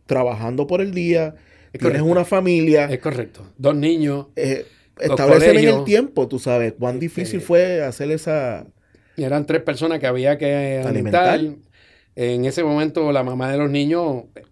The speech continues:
Speaker 2: trabajaba más que mucho, aunque no trabajaba afuera, pero era más trabajo, tal, con
Speaker 1: Claro.
Speaker 2: dos muchachos
Speaker 1: Ujú.
Speaker 2: y criándolos, y, ya sabes, y, y la escuela, todo. O sea que, eh, eh, sí, sí, fue bien difícil. De hecho, se estudia tres años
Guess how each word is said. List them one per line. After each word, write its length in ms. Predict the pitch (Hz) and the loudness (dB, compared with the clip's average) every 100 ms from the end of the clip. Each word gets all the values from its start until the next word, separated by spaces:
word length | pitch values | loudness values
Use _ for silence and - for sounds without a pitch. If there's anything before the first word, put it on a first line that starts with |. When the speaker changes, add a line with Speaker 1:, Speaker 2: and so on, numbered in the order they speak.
| _ _ | _ _
Speaker 2:
trabajaba 480 | 135 127 123 139 151 | -2 -2 -2 0 0
más 120 | 160 | -2
que 120 | 165 156 147 | -2 -4 -4
mucho, 380 | 151 165 180 170 | 0 0 2 2
aunque 280 | 143 143 147 | 2 2 0
no 160 | 151 170 | 0 0
trabajaba 380 | 202 208 214 202 | 4 4 6 2
afuera, 320 | 208 214 160 | 2 0 2
pero 200 | 160 151 | 0 2
era 160 | 175 | 2
más 180 | 190 180 | 0 -2
trabajo, 360 | 190 175 190 185 | -2 2 4 4
tal, 220 | 175 190 | 2 0
con 200 | 190 147 | -2 -6
Speaker 1:
Claro. 200 | 143 - - | 0 2 2
Speaker 2:
dos 40 | |
muchachos 540 | 170 208 202 170 185 165 | 0 -2 -2 -2 -4 -4
Speaker 1:
Ujú. 340 | 127 113 147 190 | -6 -10 -10 -6
Speaker 2:
y 200 | 139 139 | -4 -4
criándolos, 600 | 143 135 165 196 185 175 | -2 -2 0 0 2 2
y, 100 | 165 143 | 2 0
ya 160 | 139 | -2
sabes, 360 | 143 196 190 139 | 0 2 2 0
y, 280 | 123 117 110 | -4 -6 -10
y 160 | 113 | -12
la 60 | 107 | -14
escuela, 440 | - 165 185 170 | -4 2 4 4
todo. 160 | 143 185 | 2 0
O 100 | 151 | 0
sea 240 | 180 160 | -2 -2
que, 420 | - 127 113 101 - - - | -4 -14 -14 -18 -20 -20 -16
eh, 420 | 123 120 127 110 - - - - _ | -12 -10 -10 -14 -18 -20 -20 -20 _
eh, 380 | - 127 123 113 | -18 -12 -10 -12
sí, 380 | 113 - 262 311 | -10 -4 -2 -2
sí, 240 | 202 233 285 | -2 -6 -4
fue 200 | - 196 | 0 -2
bien 160 | 233 | -2
difícil. 420 | 233 226 220 190 151 | -8 -8 -10 -6 -2
De 140 | 165 | -2
hecho, 260 | 220 185 143 | 0 -4 -6
se 260 | 143 170 156 | -6 -4 -2
estudia 380 | - 185 240 - | -4 -4 -4 -4
tres 240 | 196 202 | -4 -4
años 440 | 175 143 147 180 | -4 -4 -6 -10